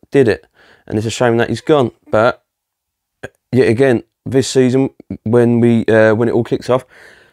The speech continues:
I, I'll be keeping an eye on the Jets 'cause they've hired some amazing people, I think. And Robert Saleh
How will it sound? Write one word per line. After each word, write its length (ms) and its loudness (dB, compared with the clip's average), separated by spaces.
I, 220 -2
I'll 120 2
be 140 0
keeping 260 -2
an 80 0
eye 60 2
on 100 0
the 60 -2
Jets 340 -2
'cause 140 -6
they've 180 2
hired 320 0
some 280 -8
amazing 960 0
people, 460 -4
I 200 2
think. 360 -12
And 120 0
Robert 220 -2
Saleh 340 0